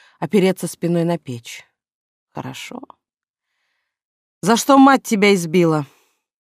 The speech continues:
Я все-таки прикрыла глаза, но сквозь ресницы посматривала, в любой момент готовая к обороне.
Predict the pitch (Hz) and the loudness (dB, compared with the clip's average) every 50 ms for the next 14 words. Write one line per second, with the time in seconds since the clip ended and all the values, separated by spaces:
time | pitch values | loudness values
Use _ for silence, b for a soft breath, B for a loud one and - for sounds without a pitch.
0 | _ _ _ _ _ _ _ _ _ _ _ _ - 170 185 190 - - 196 175 | _ _ _ _ _ _ _ _ _ _ _ _ -10 -6 -6 -6 -6 -6 -8 -8
1 | - 160 - - - 175 175 - 180 175 170 165 160 151 170 175 175 165 214 220 | -10 -12 -14 -12 -10 -10 -10 -8 -6 -6 -6 -6 -6 -6 -8 -8 -8 -8 -10 -12
2 | 220 b b b b b b b b b b 185 180 - - 196 208 185 - 202 | -12 b b b b b b b b b b -6 -6 -6 -4 -4 -4 -4 -4 -6
3 | 202 185 - - 226 240 233 - - - - 175 - - 190 202 220 220 - - | -8 -8 -6 -4 -6 -6 -6 -8 -12 -12 -12 -12 -10 -8 -8 -6 -6 -6 -8 -8
4 | 165 160 143 151 147 139 147 160 160 170 175 175 170 170 185 196 196 170 151 151 | -8 -8 -6 -6 -8 -8 -8 -8 -6 -6 -4 -4 -4 -4 -4 -6 -6 -6 -8 -8
5 | 143 - 175 170 156 160 151 - 165 151 160 156 147 135 131 131 135 | -8 -6 -8 -6 -6 -8 -8 -8 -8 -8 -8 -8 -10 -12 -16 -20 -20